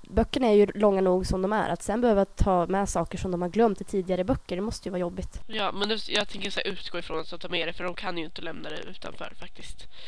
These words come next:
Speaker 2: Men
Speaker 1: Nej.
Speaker 2: de sa, jag tror det var på Snapecast som de pratade lite grann om, alltså, tänk om de bara helt enkelt tar bort det här med Lily och typ Snape och det. Och gör, och typ, och fixar någon så här annan konstig lösning på hela Snape-grejen.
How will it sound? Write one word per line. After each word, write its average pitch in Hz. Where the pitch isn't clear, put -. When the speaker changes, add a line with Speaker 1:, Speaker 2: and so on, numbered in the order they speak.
Speaker 2:
Men 202
Speaker 1:
Nej. 208
Speaker 2:
de 196
sa, 240
jag 226
tror 240
det 226
var 226
på 226
Snapecast -
som 190
de 190
pratade 180
lite 180
grann 175
om, 175
alltså, 220
tänk 226
om 302
de 294
bara 220
helt 196
enkelt 185
tar 240
bort -
det 208
här 196
med 165
Lily 165
och -
typ -
Snape 175
och -
det. 170
Och 214
gör, 214
och 233
typ, 220
och 220
fixar 233
någon 208
så 214
här -
annan 196
konstig 220
lösning 185
på -
hela 175
Snape-grejen. -